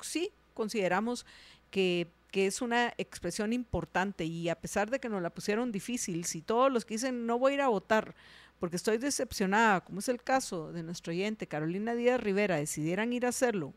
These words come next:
nulo, sería, quién sabe, habría mayor probabilidad de que llegáramos a ese hoy que algunos consideran imposible, cincuenta por ciento más uno.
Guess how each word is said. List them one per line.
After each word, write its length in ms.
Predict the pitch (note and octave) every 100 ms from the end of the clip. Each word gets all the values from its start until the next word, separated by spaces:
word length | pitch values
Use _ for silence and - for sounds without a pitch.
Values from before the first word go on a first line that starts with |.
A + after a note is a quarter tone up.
| -
nulo, 440 | A3 F4+ C#4+ F3 - _ _ _ _ _ _ _
sería, 460 | - E3+ F3 F#3 F3+ - - A3 - - - - - _ _ _
quién 220 | - F#4 E4+
sabe, 440 | F#4 G4 A#3+ G#3 _ _ -
habría 540 | - A#3 C4+ D#4 E4
mayor 540 | D#4+ D4+ C4 A#3 C4+ D4+
probabilidad 800 | - D#4+ D4+ A#3 G3+ F#3+ A#3 D4+
de 140 | D#4+
que 220 | - G#3+
llegáramos 680 | F#3 F#3 G#3+ C#4+ D4 D4 G3
a 100 | F3
ese 440 | A3+ C4+ C#4+ C#4 _
hoy 260 | A#3+ C#4 D4+ -
que 100 | G3
algunos 480 | F#3+ A3+ C4 C#4+ -
consideran 500 | G#3+ F3+ G3+ C4+ B3+
imposible, 720 | G3+ - E3 - C#4 D4 D#4
cincuenta 480 | - F3+ G#3+ A3 B3+
por 200 | - D#3+
ciento 500 | G#3 G#3+ - B3 -
más 420 | F#3+ F3 E3 - _ -
uno. 340 | F#3+ E3